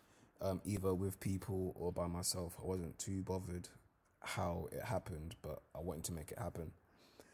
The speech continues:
Uh, with certain things that I had to wait for, like a new laptop, I am now able to do that. Uh, what I wanna do, I don't have a set agenda of what I wanna talk about right now,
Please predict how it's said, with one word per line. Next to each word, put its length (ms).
Uh, 260
with 140
certain 460
things 540
that 240
I 100
had 120
to 60
wait 280
for, 240
like 200
a 260
new 200
laptop, 420
I 60
am 160
now 220
able 260
to 100
do 200
that. 180
Uh, 240
what 240
I 60
wanna 280
do, 420
I 60
don't 120
have 140
a 60
set 400
agenda 440
of 100
what 80
I 40
wanna 120
talk 240
about 240
right 220
now, 260